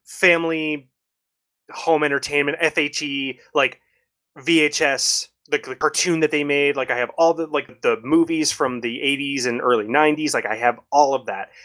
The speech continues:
Like, that franchise meant a lot to me. And I will not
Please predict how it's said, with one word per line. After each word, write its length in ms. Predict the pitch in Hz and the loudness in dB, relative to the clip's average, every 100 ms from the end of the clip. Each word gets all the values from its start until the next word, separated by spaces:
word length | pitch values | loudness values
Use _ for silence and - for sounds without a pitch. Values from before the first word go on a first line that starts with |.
| - - | -16 -2
Like, 180 | 127 - | 0 4
that 280 | 165 196 - | 2 2 -2
franchise 380 | 185 175 160 | -4 -2 -6
meant 160 | 147 131 | -6 -8
a 40 | 120 | -8
lot 400 | 107 101 98 - | -8 -10 -10 -12
to 100 | - | -16
me. 220 | 95 - - - - - - | -18 -20 -20 -20 -20 -14 0
And 520 | 139 131 123 113 107 - _ - | 2 2 0 -4 -10 -14 _ 2
I 160 | 185 | 4
will 160 | 196 156 | 4 2
not 440 | 143 151 151 151 | 2 2 2 0